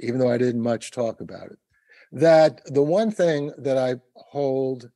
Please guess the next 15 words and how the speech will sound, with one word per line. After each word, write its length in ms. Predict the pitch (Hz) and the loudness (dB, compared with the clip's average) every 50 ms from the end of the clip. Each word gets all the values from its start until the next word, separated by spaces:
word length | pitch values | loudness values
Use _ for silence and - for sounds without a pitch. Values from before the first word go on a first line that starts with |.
| _ - | _ -12
in 440 | 127 123 120 120 120 117 120 110 - _ _ _ _ _ _ _ _ _ _ - - | -6 -4 -4 -2 -2 -4 -6 -8 -10 _ _ _ _ _ _ _ _ _ _ -20 -20
higher 760 | - - - - 143 143 143 147 147 147 143 143 143 143 139 - - | -18 -12 -6 -4 -2 0 2 2 2 2 2 0 0 -2 -4 -6 -8
esteem, 720 | 117 - - - - - 131 127 123 110 101 92 92 90 - - _ _ _ - | -8 -6 -6 -8 -6 -4 -2 0 0 -2 -4 -6 -10 -16 -20 -20 _ _ _ -20
uh, 220 | - - - 156 | -20 -18 -16 -14
something 460 | - - - 165 165 147 151 156 147 | -12 -4 -2 -2 0 0 -2 -2 0
that 160 | 139 135 131 131 | 0 0 0 0
needs 240 | 135 139 131 - | 0 -2 -2 -4
to 120 | - - 127 | -6 -10 -10
be 220 | 113 117 123 123 | -6 -4 -4 -4
valued 760 | 113 110 104 131 135 135 131 127 120 107 95 90 92 92 - - | -4 -4 -4 -2 -2 0 0 -2 -2 -4 -6 -8 -12 -16 -16 -12
and 220 | 120 117 107 104 - | -10 -8 -8 -8 -8
protected, 720 | 117 104 - - 147 143 135 - - - 101 90 90 - - - - _ - | -10 -12 -6 -2 -2 -2 -2 -2 -6 -10 -12 -12 -14 -18 -20 -20 -18 _ -2
even 360 | 143 151 196 196 214 226 202 | 0 2 2 2 2 0 0
more 380 | 180 160 160 156 151 156 156 139 | 0 0 0 0 0 0 0 0
than 480 | 139 135 131 131 131 127 127 127 123 | 0 0 0 0 -2 -4 -4 -6 -10